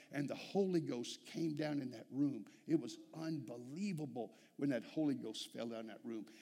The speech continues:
And the doctor and the nurse began to just weep and cry, and the power of God was there. And after I prayed for her and everything, she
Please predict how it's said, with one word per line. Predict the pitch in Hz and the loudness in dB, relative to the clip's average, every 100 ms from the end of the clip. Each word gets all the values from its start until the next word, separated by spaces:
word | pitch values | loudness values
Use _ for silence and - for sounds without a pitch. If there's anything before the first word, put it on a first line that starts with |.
| - | -6
And | 135 147 | 2 2
the | 123 | 2
doctor | 117 185 202 196 - 156 110 - - | 2 6 6 4 2 2 2 -6 -2
and | 151 139 | 2 2
the | 127 | 2
nurse | 135 170 165 139 | 6 6 6 4
began | - 131 135 147 131 | -2 0 2 4 0
to | |
just | 123 120 - | -2 -6 -2
weep | 143 180 160 | 2 4 2
and | - 113 | -2 -6
cry, | - - 156 135 120 - - | -6 0 4 4 0 -6 -8
and | 139 151 | -2 0
the | |
power | - 170 185 165 | 0 4 4 4
of | 143 | 2
God | 170 170 165 | 4 4 2
was | 147 - | 0 2
there. | 151 120 - - - | 2 0 -8 -16 -2
And | 147 156 | 0 4
after | 180 185 | 4 4
I | 160 | 2
prayed | - - 233 233 - | 2 8 10 10 4
for | 190 | 2
her | 143 175 165 | 4 6 6
and | 156 | 2
everything, | 151 143 156 | 0 0 0
she | 143 - 220 175 | 2 2 4 2